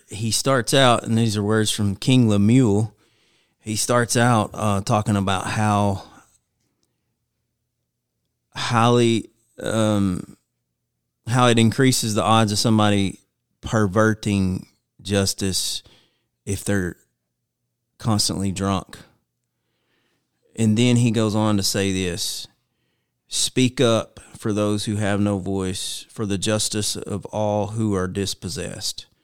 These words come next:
Speak up, judge right-, righteously,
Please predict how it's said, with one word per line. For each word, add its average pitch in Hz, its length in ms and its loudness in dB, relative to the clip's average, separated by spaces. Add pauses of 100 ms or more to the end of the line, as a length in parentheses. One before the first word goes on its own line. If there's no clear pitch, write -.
(420)
Speak - 480 -2
up, 104 380 -4 (420)
judge 110 380 -4
right-, 107 640 -4
righteously, 107 920 -4